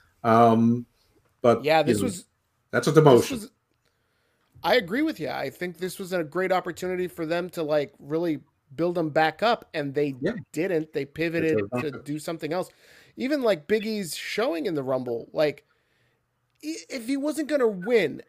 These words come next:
Speaker 2: at least book him strong. Have him eliminate the most guys. Not
Speaker 1: Mm-hmm.
Speaker 2: even that, Jeff. They didn't even
Speaker 1: No.
Speaker 2: do that for the guy.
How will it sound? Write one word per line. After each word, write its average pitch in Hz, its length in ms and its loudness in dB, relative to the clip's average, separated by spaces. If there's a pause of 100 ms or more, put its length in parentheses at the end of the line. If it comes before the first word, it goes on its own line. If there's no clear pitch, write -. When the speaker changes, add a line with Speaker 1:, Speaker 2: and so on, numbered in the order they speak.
(120)
Speaker 2:
at 208 180 -4
least 262 340 -8
book 214 200 2
him 165 120 -4
strong. 160 520 -2
Have 165 260 -4
him 156 220 -6 (100)
eliminate 156 580 0
the 156 80 0
most 147 300 0
guys. 135 540 -4 (600)
Not 247 100 -4
Speaker 1:
Mm-hmm. 302 100 2
Speaker 2:
even 277 240 -4
that, 302 340 -2
Jeff. 160 300 -4
They 269 100 -8
didn't 294 160 -4
even 247 160 -6
Speaker 1:
No. 190 80 -8
Speaker 2:
do 240 160 -6
that 277 240 -6
for 262 180 -8
the 180 120 -6
guy. 139 320 -4